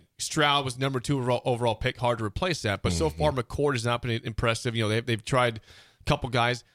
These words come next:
Speaker 1: Hasn't been impressive. They, they've won. I mean, they're
Speaker 2: Right.
Speaker 1: three and oh, but it's not
Speaker 2: Right.
Speaker 1: a, but Sam Hartman's a stud.
Speaker 2: Yeah, he
Speaker 1: That
Speaker 2: is.
Speaker 1: guy's a dude, and they're three-point dogs, and I, I think they're gonna win the game. I think Notre Dame beats Ohio State tomorrow.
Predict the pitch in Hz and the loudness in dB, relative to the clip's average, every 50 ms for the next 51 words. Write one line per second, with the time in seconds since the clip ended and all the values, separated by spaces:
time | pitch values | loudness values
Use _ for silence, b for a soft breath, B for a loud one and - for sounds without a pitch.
0 | b b b 160 175 165 151 151 147 127 - - 180 175 - - 95 117 139 139 | b b b 0 2 2 0 -2 -2 -2 -2 -2 -2 -2 -2 -2 -2 -2 -2 0
1 | - 135 139 123 120 151 220 220 131 135 160 170 - 127 120 117 117 - - 170 | 2 0 0 0 2 2 2 2 2 2 -2 -4 -6 -4 0 2 4 4 4 4
2 | 196 208 190 139 117 127 143 139 131 120 - 175 156 151 143 139 - - _ b | 4 2 2 2 2 0 0 0 -2 -2 0 2 2 2 2 0 -2 -8 _ b
3 | b b b b b b b b b b b 143 151 151 - - - 196 226 262 | b b b b b b b b b b b 4 4 4 4 0 0 0 0 2
4 | 202 160 196 254 - 139 113 107 - - 185 170 104 - - _ _ _ _ _ | 2 2 2 2 2 -2 -4 -4 -4 0 0 0 0 0 -6 _ _ _ _ _
5 | - - 85 80 78 76 175 233 262 - 247 226 208 156 139 131 107 110 151 170 | 0 0 0 0 2 2 2 2 4 4 4 4 4 2 0 -2 0 0 2 2
6 | 147 107 95 92 - 113 117 113 107 107 110 113 131 165 196 196 - 214 214 202 | 2 2 0 -2 0 2 2 2 2 0 0 2 2 2 2 0 -2 -4 -4 -2
7 | - 196 196 185 165 151 131 135 143 156 165 165 160 151 - - - 147 139 - | -2 -2 -2 0 0 0 2 2 2 0 -2 -4 -8 -10 -14 -8 -6 -6 -4 2
8 | 127 156 190 - - - 156 202 196 - 185 156 - 139 123 123 113 101 101 98 | 2 2 2 2 0 0 2 2 2 0 -2 -2 -2 -2 0 0 0 0 0 -2
9 | 92 95 - 90 80 - - - _ _ _ _ _ - 131 151 160 175 165 131 | -2 -4 -6 -6 -6 -8 -12 -18 _ _ _ _ _ 0 2 2 2 0 0 0
10 | 139 143 143 135 123 127 117 113 107 98 98 - 123 135 151 143 - - - 143 | 0 0 0 2 0 0 0 0 -2 -4 -2 0 0 0 0 -2 -4 -4 0 0
11 | 131 110 117 113 113 113 110 107 - - 104 98 95 - _ _ _ _ _ _ | 0 2 2 0 0 0 -2 -4 -2 -2 -2 -2 -2 -4 _ _ _ _ _ _
12 | _ _ - 104 95 87 87 92 - | _ _ -2 0 0 0 0 -2 -8